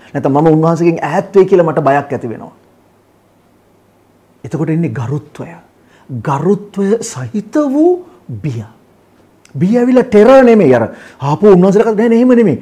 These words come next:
මට ඕන උන්වහන්සේත් එක්ක ලං වෙලා ඉන්න, උන්වහන්සේ මාත් එක්ක එකට ඉන්නවා.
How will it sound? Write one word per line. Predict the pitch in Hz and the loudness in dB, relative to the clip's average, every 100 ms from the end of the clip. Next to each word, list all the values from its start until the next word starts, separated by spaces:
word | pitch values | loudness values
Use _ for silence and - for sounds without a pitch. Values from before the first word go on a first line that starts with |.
| - _ | -10 _
මට | 123 - | -14 -8
ඕන | 202 | -4
උන්වහන්සේත් | 196 220 277 233 | -4 -6 -10 -14
එක්ක | 269 | -12
ලං | 247 - | -12 -8
වෙලා | 214 208 | -6 -6
ඉන්න, | 202 190 | -6 -10
උන්වහන්සේ | 190 196 180 | -14 -12 -10
මාත් | 170 - - | -10 -10 -6
එක්ක | 202 | -6
එකට | 208 202 | -4 -4
ඉන්නවා. | 202 202 208 | -4 -2 -6